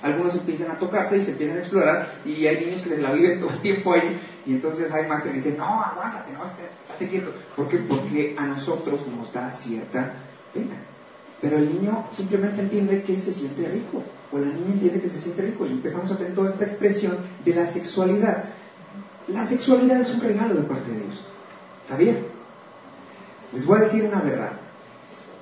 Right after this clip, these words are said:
La sexualidad solamente la vamos a experimentar en la tierra.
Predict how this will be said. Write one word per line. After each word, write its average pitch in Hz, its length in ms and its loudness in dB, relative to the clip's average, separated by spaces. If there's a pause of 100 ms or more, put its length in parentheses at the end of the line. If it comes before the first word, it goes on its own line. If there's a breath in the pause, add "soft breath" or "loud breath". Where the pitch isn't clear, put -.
(420)
La 143 120 0
sexualidad 165 880 4
solamente 185 480 0
la 151 100 0
vamos 151 240 -2
a - 40 -6
experimentar 131 520 -2
en 117 100 -4
la 113 80 -6
tierra. 117 360 -4